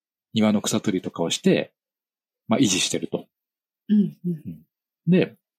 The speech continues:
Speaker 1: ある時、お母さんがまた実家に帰ることになって、
Speaker 2: うん。
Speaker 1: なんかふと一緒に行ってみようって思ったんだって。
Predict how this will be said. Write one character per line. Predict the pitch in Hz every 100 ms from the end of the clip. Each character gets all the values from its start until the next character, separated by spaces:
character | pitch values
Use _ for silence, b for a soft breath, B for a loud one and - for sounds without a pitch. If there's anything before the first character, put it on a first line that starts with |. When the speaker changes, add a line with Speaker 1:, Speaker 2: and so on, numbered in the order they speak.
| _ _ _ _ _ _ _ _ _ _ _ _ _ -
Speaker 1:
あ | 196
る | 175 -
時、 | - - 104 107 76 - _ _ _ _ _ _ _ _ _ _ _ -
お | 139
母 | 175 139
さ | 123
ん | 107
が | 110
ま | 139
た | 92
実 | 101 -
家 | 160
に | 151
帰 | - 180
る | 120
こ | -
と | - 87
に | 82
な | 82
っ | _ -
て、 | 127 110 76 - _ _ _ _ 208
Speaker 2:
う | 208
ん。 | 185 - -
Speaker 1:
な | 190
ん |
か | 170
ふ | -
と | 226 131
一 |
緒 | - -
に | 185 185 165 143
行 | -
っ |
て | - 180
み | 180
よ | 190 170
う |
っ | -
て |
思 | - 165
っ |
た | -
ん | -
だ | -
っ | -
て。 | - -